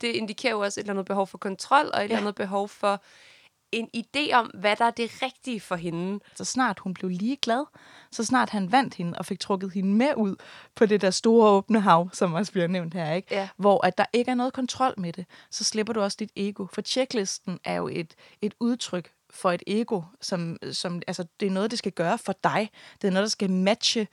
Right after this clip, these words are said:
Speaker 2: med, med det, du forestiller dig, kærligheden skal være, ikke? Og det er bare meget mere rent og meget mere, øh, hvad kan man sige, tilfredsstillende,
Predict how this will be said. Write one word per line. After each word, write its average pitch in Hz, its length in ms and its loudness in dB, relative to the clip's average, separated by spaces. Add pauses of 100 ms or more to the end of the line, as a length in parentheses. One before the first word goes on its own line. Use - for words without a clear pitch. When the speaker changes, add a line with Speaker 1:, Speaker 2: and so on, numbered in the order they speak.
(280)
Speaker 2:
med, 190 320 2
med 170 140 -2
det, - 260 -4
du 254 80 4
forestiller 185 640 -2
dig, 143 160 -4
kærligheden 170 480 -2
skal 160 200 -8
være, 156 320 -4
ikke? 262 120 -12 (420)
Og 202 140 0
det 220 60 0
er 202 40 -2
bare 214 160 2
meget 220 220 2
mere 262 260 0
rent 214 340 -2
og 185 100 -2
meget 190 300 0
mere, 220 340 0 (800)
øh, 165 260 -6 (240)
hvad 185 120 -8
kan 190 100 -6
man 170 100 -6
sige, 185 340 -8 (300)
tilfredsstillende, 214 760 -4